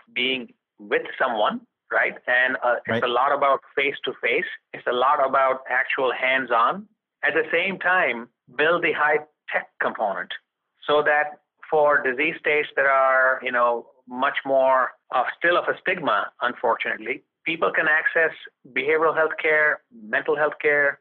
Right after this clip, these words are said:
Speaker 1: They can access nutritional counseling, uh, metabolic disease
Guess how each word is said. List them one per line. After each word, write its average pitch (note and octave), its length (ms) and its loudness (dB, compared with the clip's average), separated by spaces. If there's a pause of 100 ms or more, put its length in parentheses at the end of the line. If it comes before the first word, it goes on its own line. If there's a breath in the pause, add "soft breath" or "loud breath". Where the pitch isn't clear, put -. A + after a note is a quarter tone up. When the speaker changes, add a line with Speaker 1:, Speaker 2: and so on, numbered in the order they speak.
(100)
Speaker 1:
They C3 100 0
can C3+ 220 -2
access C3 580 0 (140)
nutritional D3+ 560 -2
counseling, C#3+ 640 0 (140)
uh, A2+ 160 0
metabolic C#3+ 600 2
disease D3 380 -2